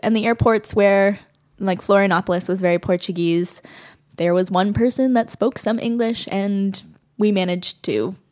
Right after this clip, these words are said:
communicate together and get through things. So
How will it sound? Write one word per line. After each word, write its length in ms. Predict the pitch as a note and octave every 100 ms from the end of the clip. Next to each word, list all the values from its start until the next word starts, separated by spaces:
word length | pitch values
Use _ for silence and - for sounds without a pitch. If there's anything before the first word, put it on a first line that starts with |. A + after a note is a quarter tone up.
| _ _ _ -
communicate 560 | - F#3+ D#3+ D#3 D#3 -
together 320 | - - A#2+
and 120 | A#2+
get 180 | - -
through 160 | - -
things. 380 | - - A3
So 320 | - - -